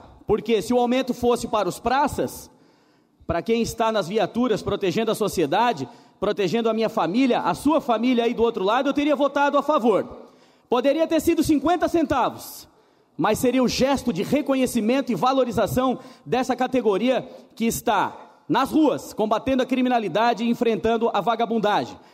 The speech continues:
Mas não, preferiram dar esse aumento significativo pra um grupo pequeno, seleto, que trabalha no Palácio da Agronômica.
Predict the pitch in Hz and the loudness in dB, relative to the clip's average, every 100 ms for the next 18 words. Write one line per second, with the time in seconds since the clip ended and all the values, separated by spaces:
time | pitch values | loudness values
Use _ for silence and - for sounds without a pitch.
0 | - 190 269 254 226 131 - - _ _ | -4 0 2 2 2 -2 -8 -20 _ _
1 | - 202 226 240 269 269 247 247 254 - | -4 0 2 2 4 2 2 2 0 0
2 | 240 214 190 254 247 240 247 240 240 240 | 0 0 0 -2 -2 -2 0 0 0 0
3 | 226 247 240 226 226 - - - - - | 0 0 0 0 -2 -6 -18 -20 -14 -4
4 | 233 208 220 269 240 - 220 247 262 247 | -2 0 2 0 0 -8 -6 -2 -2 -2
5 | - 226 220 247 240 240 220 220 233 226 | 0 0 0 -2 -4 -4 -2 0 0 -2
6 | 220 214 220 220 226 214 214 202 143 123 | 0 0 0 0 0 2 2 2 -2 -4
7 | 95 | -8